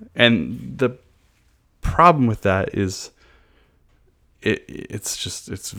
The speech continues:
it's very good. It's, it could be too good. So you have to, have to do that balance. And, and at least in that game, doing the bad thing and helping you now but not later was a, was a nice balance for it.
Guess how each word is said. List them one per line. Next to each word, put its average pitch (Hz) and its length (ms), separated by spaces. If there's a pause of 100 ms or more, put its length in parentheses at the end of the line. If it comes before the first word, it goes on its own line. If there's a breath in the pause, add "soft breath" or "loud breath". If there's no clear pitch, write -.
it's - 220
very 147 380
good. - 260
It's, - 200
it - 160
could 95 160
be 95 80
too 160 220
good. 95 180
So - 140
you 95 60
have 104 260
to, 98 180 (160)
have 107 160
to - 80
do 95 120
that - 220
balance. - 500
And, 90 160 (540 soft breath)
and 117 140
at 117 80
least 151 280
in 120 120
that 104 220
game, 95 320
doing 107 260
the 98 80
bad 95 320
thing 90 280
and 87 100
helping 95 300
you 95 100
now 123 240
but 104 100
not 101 200
later 104 360 (880 soft breath)
was 120 200
a, 117 100
was 110 260
a 110 40
nice 95 240
balance 80 380
for - 280
it. - 80